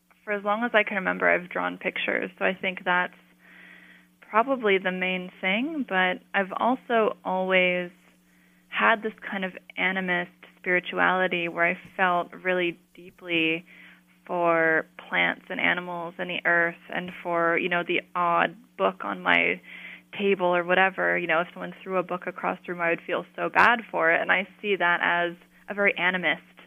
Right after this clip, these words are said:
way of being in the world. And so no one really taught me that. That's kind of always been how I've felt. And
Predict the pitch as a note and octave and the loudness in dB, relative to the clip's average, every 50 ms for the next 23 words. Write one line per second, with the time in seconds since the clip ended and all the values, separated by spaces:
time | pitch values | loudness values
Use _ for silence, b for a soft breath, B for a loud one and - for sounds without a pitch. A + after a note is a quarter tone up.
0 | B B B B B B B B B B B B - - F3+ G3 G3 G3+ G3 F#3+ | B B B B B B B B B B B B -16 -4 2 4 4 4 4 4
1 | F#3 - - F3+ F3 E3 - F3+ F3 - _ - G3 G#3 G#3+ G3 F3 E3+ F3 E3+ | 2 2 2 0 -2 -2 -6 -12 -20 -18 _ -8 -4 -2 0 0 0 0 -2 -2
2 | F3 E3 D#3+ F3 F#3 F#3 F3+ F3 E3+ F3+ G3+ - G#3 G3+ G#3+ A#3 C#4 E4+ F4 D#4+ | -4 -2 0 2 2 4 4 2 0 -2 0 0 2 2 4 2 2 2 2 2
3 | D4+ C#4 C4 G#3+ F3 F3+ - _ _ - - - - F3+ - - A#3 A#3+ A#3+ A#3 | 2 2 2 0 0 -4 -8 _ _ -20 -14 -4 -2 -2 0 0 -2 -2 0 2
4 | A#3+ A#3+ B3+ C4 B3+ - G#3+ G3+ - - - - G#3+ G#3 F#3+ - - F#3 F#3 F#3 | 2 2 2 2 2 2 0 0 -2 -4 -8 -6 -4 -4 -4 -4 -2 -2 0 0
5 | F#3+ F#3 F3+ F3+ - _ - F#3 F3+ F3+ F3+ F3+ F3 F3 F3+ F3+ F3+ b b b | 0 0 -2 -4 -6 _ -4 -2 -2 0 -2 -2 -4 -8 -12 -14 -16 b b b
6 | b b b b b b - - F#3 F#3 F3+ E3+ E3+ F3 - - - - F3+ A3+ | b b b b b b -2 2 2 4 4 4 2 0 -4 -4 0 2 2 2
7 | A#3 - - A3 G#3 G#3 | 2 0 -4 -6 -8 -8